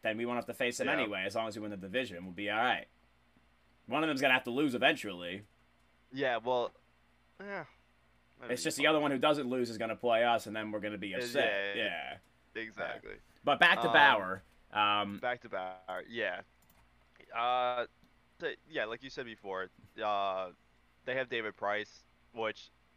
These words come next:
Speaker 2: honestly, before this whole thing happened, I was like, "I feel like the Mets could give, like, absolutely nothing to the Dodgers, and the Dodgers would be like, 'Here's David Price for free.
Speaker 1: <laughs>
Speaker 2: Just take, take all of his money.
Speaker 1: Yeah.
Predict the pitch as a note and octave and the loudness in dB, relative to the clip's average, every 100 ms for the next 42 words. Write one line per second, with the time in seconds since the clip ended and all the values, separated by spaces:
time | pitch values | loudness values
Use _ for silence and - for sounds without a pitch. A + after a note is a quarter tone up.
0 | - B2 B2+ B2+ A#2+ A2 A#2+ A2+ A2 - | -4 -4 -4 -8 -12 -10 -6 -4 -6 -12
1 | G#2+ G#2+ G#2+ G#2+ G2 G2+ - A#2+ A#2+ _ | -10 -8 -8 -6 -2 -2 -2 -6 -8 _
2 | - - A2+ B2 A#2+ A2+ - _ _ - | -20 -8 -4 -4 -2 -4 -6 _ _ -12
3 | A#3 D#4+ D4+ A#2 G#2 G#2 - A#2 - A2 | -12 -14 -12 -10 -4 -4 -6 -16 -12 -8
4 | G#2 - G2+ F#2+ G2+ G#2 G#2+ A2+ A2 G2+ | -8 -8 -10 -6 -4 -4 -6 -12 -10 -10
5 | G#2 F#2 - G2+ G#2+ G2 F#2+ F2+ F#2+ G2 | -6 -6 -6 -14 -10 -12 -8 -4 -4 -6
6 | G2+ G#2 G2+ F#2+ - G2 G2 F#2+ G2 F#2+ | -12 -14 -16 -14 -6 -4 -4 -6 -4 -4
7 | - D3 C3+ - G2+ F2 - F2 E2+ - | -4 -6 -6 -4 -4 -4 -6 -6 -6 -10
8 | G2 - F#2 F2 - - - - F#3+ - | -12 -8 -10 -10 -20 -18 -16 -12 -10 -10
9 | F#3 - - - - A2+ - - - A#2 | -8 -6 -6 -6 -4 -4 -6 -16 -6 -4
10 | A2+ G#2+ G#2 G2+ G#2 G2+ G2 G2 G2 G#2 | 0 0 0 -4 -2 -2 0 -4 -4 -2
11 | F#2+ G2 | 0 0